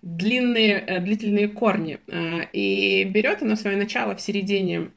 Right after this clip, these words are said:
э, двадцатого века, собственно, с тех самых времён, когда появляются компьютеры. Э,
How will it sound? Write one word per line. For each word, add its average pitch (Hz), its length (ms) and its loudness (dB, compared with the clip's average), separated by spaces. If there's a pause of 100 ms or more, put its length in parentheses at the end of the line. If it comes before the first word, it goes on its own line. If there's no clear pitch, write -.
э, - 380 -10
двадцатого 185 580 -4
века, 226 300 -2
собственно, 208 480 -4 (240)
с - 80 -20
тех 208 180 0
самых 196 320 -2
времён, 269 300 -2
когда 214 220 -2
появляются 202 520 0
компьютеры. 208 600 -2 (600)
Э, 190 540 -4